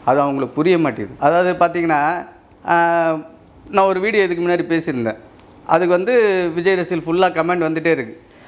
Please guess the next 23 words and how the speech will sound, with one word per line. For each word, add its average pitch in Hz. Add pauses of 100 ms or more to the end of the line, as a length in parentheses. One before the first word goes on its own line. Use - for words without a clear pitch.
அதை 135
மொத்தத்துல 220
கமெண்ட்ல 214
என்ன 202
சொல்றாங்கன்னா, 156 (500)
"விஜயை 214
பத்தி 202
பேசிட்டாலே 180
டி 151
எம் 143
கே. 139 (840)
யார் 170
பேசினாலும் 185
சரி, 151 (440)
ஏன் 139
ஏ 156
டி 180
எம் 156
கே 139
இருக்கக்கூடாதா? 117 (540)
சீமான் 175
கட்சியா 135
இருக்கக்கூடாதா? 120